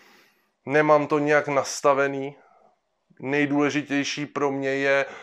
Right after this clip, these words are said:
to, jestli to cítím a cítím ten záměr za tím,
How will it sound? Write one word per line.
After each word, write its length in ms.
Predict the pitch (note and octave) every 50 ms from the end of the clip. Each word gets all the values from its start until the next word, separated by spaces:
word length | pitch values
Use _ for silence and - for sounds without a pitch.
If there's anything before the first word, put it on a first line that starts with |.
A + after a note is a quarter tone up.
| - - - _ _ _ -
to, 140 | C#3+ C#3+ C#3
jestli 380 | C#3 C#3 C3+ - - D3 C#3+
to 160 | C3+ D3 D3
cítím 760 | C#3+ D3 - - - D3+ C#3+ C3 - - C#3 C#3 C3+ C3+ C3+ -
a 60 | C3+ B2+
cítím 480 | - - - D3 C3 - C#3+ C#3+ C3+
ten 200 | - D3 C#3+ C#3+
záměr 600 | C3+ B2 A#2 C#3 B2+ B2+ C3 B2+ C3 B2+ B2 B2+ A#2+
za 160 | A2+ B2 A#2+
tím, 400 | - - B2+ A#2 A2 A#2+ C3+